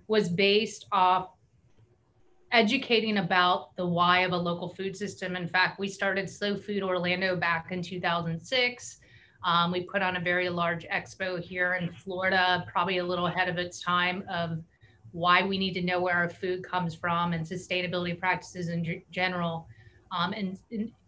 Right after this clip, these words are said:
we've been beating our heads against a wall, uh, with this message just being called big hippies for a long time until, till media helped change its course. I'd say in the last six to eight years, people are listening,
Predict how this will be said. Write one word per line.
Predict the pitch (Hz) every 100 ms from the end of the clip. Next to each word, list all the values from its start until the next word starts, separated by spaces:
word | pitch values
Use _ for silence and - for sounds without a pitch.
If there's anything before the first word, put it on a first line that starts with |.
| -
we've | 233 220
been | 170 202 185
beating | 226 226
our | 185
heads | 175 196 190
against | 196 185 175 170
a |
wall, | 165 170 180 170 165 - -
uh, | 170 170
with | 180 175
this | 185
message | 185 190 185 185 156 -
just | 175 -
being | 190 170
called | 185 180
big | 165 185 180
hippies | 190 202 170
for | -
a | 170
long | 175 170 175
time | 185 185 202 180
until, | 180 190 175 175 170 - - _ _ _ -
till | 202 190 185
media | 202 214 214 190
helped | 175 190 185 -
change | - 208 196 196
its | - -
course. | - 196 220 208
I'd | 202 180
say | - 190
in | 190
the | 180
last | 180 180 175 - - - - -
six | 220 208 -
to | 220
eight | 202 196 196
years, | 196 196 214 226 - - _ _ _ -
people | 226 214 190
are | 180 175
listening, | 185 185 196 170 165 170